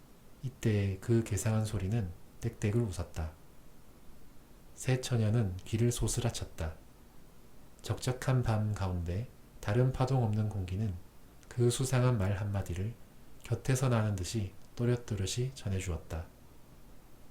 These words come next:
"오, 태훈 씨,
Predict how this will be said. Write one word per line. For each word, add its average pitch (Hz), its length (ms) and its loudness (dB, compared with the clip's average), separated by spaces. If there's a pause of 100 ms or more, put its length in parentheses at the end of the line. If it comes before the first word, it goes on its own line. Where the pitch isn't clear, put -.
(1300)
"오, 127 300 4
태훈 143 280 2
씨, 120 460 -2